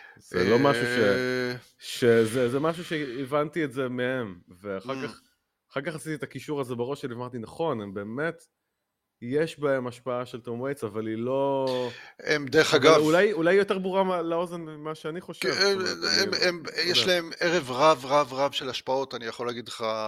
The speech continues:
Speaker 2: החל
Speaker 1: כן.
Speaker 2: מפרנק זאפה, דרך כוורת, דרך תום וייטס וכן
Speaker 1: כן.
Speaker 2: הלאה, אבל, אה,
Speaker 1: כן.
Speaker 2: שלא שמעתי אלבומים שלהם, ו-, אבל כשנחשפתי עכשיו ושמעתי אלבומים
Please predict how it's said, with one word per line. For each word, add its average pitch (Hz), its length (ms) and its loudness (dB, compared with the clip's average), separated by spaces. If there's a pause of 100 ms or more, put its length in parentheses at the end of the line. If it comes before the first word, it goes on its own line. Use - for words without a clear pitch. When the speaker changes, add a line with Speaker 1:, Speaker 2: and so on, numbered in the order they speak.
(100)
Speaker 2:
החל 127 180 -6
Speaker 1:
כן. 120 60 -10
Speaker 2:
מפרנק 117 360 -2
זאפה, 143 400 2
דרך 123 280 -4
כוורת, 143 580 -2
דרך 120 180 -6
תום 123 200 -10
וייטס 139 200 -6
וכן 117 160 -8
Speaker 1:
כן. 92 120 -4
Speaker 2:
הלאה, 139 180 0
אבל, 113 320 -6
אה, 110 380 -4
Speaker 1:
כן. 92 220 -10 (200)
Speaker 2:
שלא 120 1080 -2
שמעתי 160 380 0
אלבומים 123 400 -6
שלהם, 135 440 -8 (920)
ו-, 110 1040 0 (160)
אבל 117 200 -6
כשנחשפתי 135 580 -4
עכשיו 160 420 0
ושמעתי 117 420 -8
אלבומים 113 560 -10